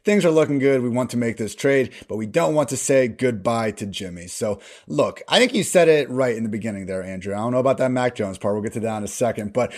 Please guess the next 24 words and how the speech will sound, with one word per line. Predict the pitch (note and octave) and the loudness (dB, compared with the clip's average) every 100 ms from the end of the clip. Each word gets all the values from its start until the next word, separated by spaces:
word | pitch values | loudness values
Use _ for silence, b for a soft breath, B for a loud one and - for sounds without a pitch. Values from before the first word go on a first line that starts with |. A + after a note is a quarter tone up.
| B | B
when | D#3 D#3 | -4 0
Jimmy | A#3+ E4+ F#4 | 2 4 4
has | A3+ A#3+ A#3+ | 6 6 6
been | F3 A3 | 6 4
healthy, | E3+ E3+ E3 B2 | 8 6 6 2
good | A#2 D3 - | 0 -2 0
things | C#3+ C3 | -2 2
have | C3 | 2
happened | A2+ C3+ B2+ A2 | 2 0 0 -4
with | G#2 | -6
the | G#2+ | -10
forty-niners. | - A#2 A#2+ C3 A#2 G2+ | -6 -4 -2 -2 -2 -6
He | G#2 | -8
comes | - C#3+ B2 | -2 -2 0
in | C3+ | -2
at | B2+ | -2
the | B2 A2 | -4 -6
end | C3 | -4
of | C3 | -4
twenty | - C3 B2+ | -4 -4 -4
seventeen | - C3 A#2+ B2+ | -2 -2 0 -4
after | A2+ A2 G#2+ | -4 -8 -10
the | |
trade, | - B2 G#2+ | -4 -2 -2